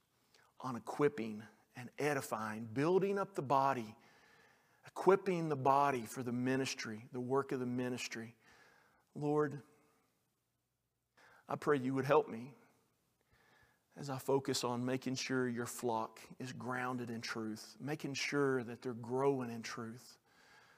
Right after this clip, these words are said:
Lord, let that be our emphasis. Lord, I pray that we would have a renewed desire to grow in our faith,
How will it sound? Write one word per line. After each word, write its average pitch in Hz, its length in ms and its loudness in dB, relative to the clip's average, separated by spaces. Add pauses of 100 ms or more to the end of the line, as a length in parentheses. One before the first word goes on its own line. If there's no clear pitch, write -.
(400)
Lord, 131 280 -4
let 123 160 -2
that - 160 -4
be 110 160 -2
our 104 100 -6
emphasis. - 520 -8 (1400)
Lord, 156 260 2
I 123 120 2
pray 131 480 4
that 110 220 -6 (100)
we 143 200 -2
would 131 200 -4
have 123 240 0
a 120 40 -4
renewed 127 540 -2
desire 127 540 0
to - 120 -8
grow 123 440 -2
in 120 60 -2
our 123 120 -2
faith, 110 440 -8